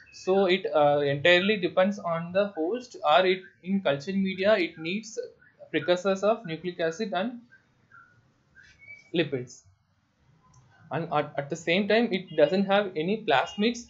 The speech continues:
and extra chromosomal D N A. So coming to the tip organelle, which is the specialized stru-, structure which is present in Mycoplasma genitalium. So this tip organelle, which is, uh,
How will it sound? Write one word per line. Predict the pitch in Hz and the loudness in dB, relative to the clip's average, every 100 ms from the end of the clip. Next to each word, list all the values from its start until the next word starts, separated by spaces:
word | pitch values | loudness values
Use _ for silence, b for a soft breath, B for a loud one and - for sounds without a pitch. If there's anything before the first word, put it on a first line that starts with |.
| - | -12
and | 190 | -8
extra | 156 - 180 180 | -8 -2 0 2
chromosomal | 185 180 180 180 202 220 | 0 -2 -4 -4 -4 -2
D | 139 110 | -6 -8
N | - | -14
A. | _ _ _ _ _ _ - - - _ _ _ _ _ _ _ _ _ _ _ _ _ _ _ _ _ _ _ _ _ 311 311 302 294 302 403 - - _ _ _ _ _ _ _ _ _ _ _ _ _ | _ _ _ _ _ _ -20 -20 -20 _ _ _ _ _ _ _ _ _ _ _ _ _ _ _ _ _ _ _ _ _ _ _ _ _ _ -20 -16 -16 _ _ _ _ _ _ _ _ _ _ _ _ _
So | 185 | -10
coming | 180 175 208 | -4 -2 0
to | 214 | 2
the | 220 233 - | 2 0 -4
tip | 214 - | -6 2
organelle, | 160 160 165 143 117 107 - - | 2 2 0 -6 -6 -10 -12 -16
which | 156 | -10
is | 175 - | -10 -4
the | 208 | -4
specialized | - - 151 165 170 185 | -4 -6 -6 -2 -4 -2
stru-, | 214 202 _ 147 - | -6 -8 _ -10 -10
structure | - 139 - 190 196 | -4 -4 -2 -2 -2
which | 190 185 | -2 -4
is | 175 | -4
present | 147 143 175 180 | -4 -4 -6 -6
in | 247 233 | -6 -6
Mycoplasma | 156 139 160 160 156 - 214 208 | -6 -2 -2 -2 -4 -2 -2 0
genitalium. | 147 143 117 113 - _ _ b b _ - | -2 -2 -6 -12 -18 _ _ b b _ -12
So | - 196 | -2 0
this | 170 170 226 - _ - | 0 -2 -2 -6 _ -4
tip | 175 208 | -2 -2
organelle, | 156 151 175 196 180 196 233 | 4 4 4 2 2 4 4
which | 175 170 | 2 -4
is, | 202 202 | -6 -4
uh, | 156 147 143 | -2 0 0